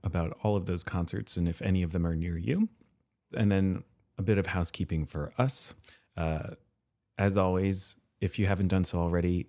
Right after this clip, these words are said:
please subscribe and leave a review. Those help us get this podcast to new listeners, uh, who haven't found out about it yet, and, uh, bring it to new people, bring new music to new people,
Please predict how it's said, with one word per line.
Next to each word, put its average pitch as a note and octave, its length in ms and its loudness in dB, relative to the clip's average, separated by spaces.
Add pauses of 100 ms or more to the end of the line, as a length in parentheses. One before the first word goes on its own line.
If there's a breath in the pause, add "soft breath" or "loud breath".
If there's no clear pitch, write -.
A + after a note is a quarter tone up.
please A2+ 300 0
subscribe G#2 680 0
and F2 160 2
leave F2 280 0
a E2+ 60 -4
review. E2+ 540 -2
Those F2+ 380 -2 (260)
help - 280 -2
us F#2+ 200 0
get - 200 -2
this F#2 140 -2
podcast F2+ 540 -4
to - 100 -6
new F2 200 0
listeners, E2+ 640 -2 (540 soft breath)
uh, D#2+ 320 -2
who G2+ 100 -6
haven't F2 280 -4 (360)
found G2+ 220 2
out F#2+ 140 2
about F#2+ 240 2
it - 80 -2
yet, G#2 400 0
and, E2+ 360 0
uh, D#2 220 0 (840 loud breath)
bring F#2+ 140 0
it - 120 -4
to - 120 -4
new E2+ 140 0
people, F#2+ 320 -4
bring E2+ 240 -2
new F2 120 2
music F2 300 -2
to - 100 -8
new E2+ 120 0
people, D#2+ 440 -4